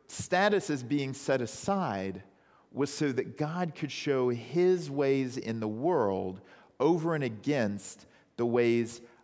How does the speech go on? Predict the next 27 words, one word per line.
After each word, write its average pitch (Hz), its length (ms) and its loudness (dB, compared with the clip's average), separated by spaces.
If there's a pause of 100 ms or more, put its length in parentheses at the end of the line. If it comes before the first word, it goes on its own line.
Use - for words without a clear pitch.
(120)
of 107 160 -2
the - 60 -4
pagan 127 400 -2
cultures 101 480 -4
around 139 380 -4
them. - 180 -12 (1400)
If 143 180 2
you've 139 240 -2
read 175 420 4
any 202 260 2
of 170 120 2
the 151 80 0
creation 147 760 0
myths - 560 -2 (480)
of 120 560 2
the 120 100 0
people 156 540 -2
who 131 180 0
existed 120 560 -4
in 220 100 -4
the 98 80 -2
same 147 320 -4
time 135 360 -2
as, - 280 -10 (260)
as 117 180 -2
the 117 200 -2
Israelites, 110 800 0